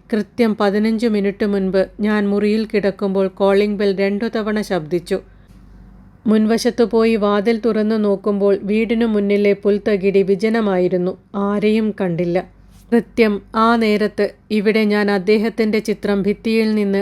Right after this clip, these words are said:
അഴിച്ചെടുക്കുകയായിരുന്നു. ശാസ്താംകുളങ്ങര വീടിൻ്റെ വൃക്ഷങ്ങൾ നിറഞ്ഞ തൊടിയിൽ ഒരു ഔട്ട്ഹൗസ് പണിയണം. അവിടെ വിശ്രമജീവിതം.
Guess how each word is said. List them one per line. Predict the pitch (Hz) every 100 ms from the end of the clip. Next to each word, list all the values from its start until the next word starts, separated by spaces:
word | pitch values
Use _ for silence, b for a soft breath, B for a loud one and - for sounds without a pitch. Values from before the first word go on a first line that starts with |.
| 208
അഴിച്ചെടുക്കുകയായിരുന്നു. | 208 214 - 214 214 214 202 208 190 180 180 180 185 - b -
ശാസ്താംകുളങ്ങര | 226 - 262 262 262 262 254 262 262
വീടിൻ്റെ | 226 220 233 226
വൃക്ഷങ്ങൾ | 214 208 - 247 240 247
നിറഞ്ഞ | 247 240 240 240
തൊടിയിൽ | 233 208 214 214 208
ഒരു | 254 220 220
ഔട്ട്ഹൗസ് | 226 220 220 254 254 -
പണിയണം. | 202 180 180 190 196 b b b b -
അവിടെ | 220 202 214
വിശ്രമജീവിതം. | 208 214 247 240 226 208 185 180 190